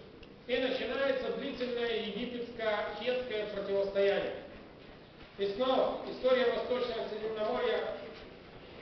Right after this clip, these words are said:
выглядит следующим образом. Города занимаются исключительно лавированием между политическими силами, при том, что остаются достаточно богаты. Я уже говорил, к Египту они относились специфически.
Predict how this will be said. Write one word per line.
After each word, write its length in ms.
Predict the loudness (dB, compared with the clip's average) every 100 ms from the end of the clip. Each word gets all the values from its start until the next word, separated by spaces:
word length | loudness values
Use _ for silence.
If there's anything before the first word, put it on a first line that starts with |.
| 0
выглядит 440 | 2 2 0 -2
следующим 460 | -2 -2 0 0 0
образом. 340 | 2 2 0 -4 -8 -12 -14 -16 -4
Города 720 | 2 4 4 4 4 2 -2 -8 -6
занимаются 520 | -4 -2 -2 -2 -4
исключительно 600 | -6 -8 -10 -8 -2 2
лавированием 720 | 2 2 4 4 4 2 0
между 240 | -2 -2 -4
политическими 680 | -4 -4 -6 -8 -8 -8 -6
силами, 460 | -6 -6 -4 -6 -10 -14 -16 -16 -16 -16 -16 -16 -20 -12 -4
при 140 | 0
том, 200 | 4 4
что 240 | 2 0 -2
остаются 420 | -2 -2 -2 -2
достаточно 600 | -2 -2 -2 -2 -4 -4
богаты. 520 | -2 2 2 2 -2 -8 -10 -6
Я 160 | -2
уже 180 | 0 0
говорил, 340 | 0 2 2 0 -2 -6
к 40 | -8
Египту 440 | -6 -4 -2 0
они 120 | 0
относились 540 | 0 -2 -4 -6 -6 -8
специфически. 680 | -10 -8 -8 -6 -8 -10